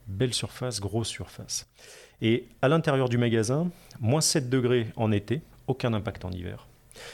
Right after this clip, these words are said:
Cent pour cent des consignes de température respectées en été,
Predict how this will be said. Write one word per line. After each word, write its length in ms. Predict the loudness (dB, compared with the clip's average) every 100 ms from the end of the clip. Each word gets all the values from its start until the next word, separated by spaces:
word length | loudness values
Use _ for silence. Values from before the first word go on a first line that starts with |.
| -8
Cent 200 | 0 0
pour 180 | 0 -2
cent 120 | 0
des 100 | 0
consignes 320 | 0 0 2
de 80 | 0
température 560 | 0 0 0 0 -2 -2
respectées 680 | -2 -2 -6 -2 0 0 -4 -12 -20 -8
en 180 | -4 -4
été, 260 | -4 -6